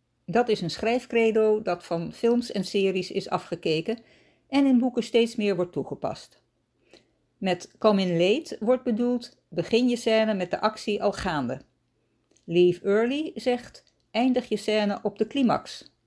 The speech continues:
als je scène nog stomt van emotie of actie.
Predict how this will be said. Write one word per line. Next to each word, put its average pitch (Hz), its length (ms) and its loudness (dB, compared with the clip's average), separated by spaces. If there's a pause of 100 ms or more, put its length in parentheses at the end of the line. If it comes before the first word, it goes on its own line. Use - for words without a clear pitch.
(300)
als 165 240 -2
je 196 60 -4
scène 190 360 -2
nog 160 180 -6
stomt 269 420 0
van 233 160 0
emotie 220 500 2
of 185 120 -4
actie. - 440 -10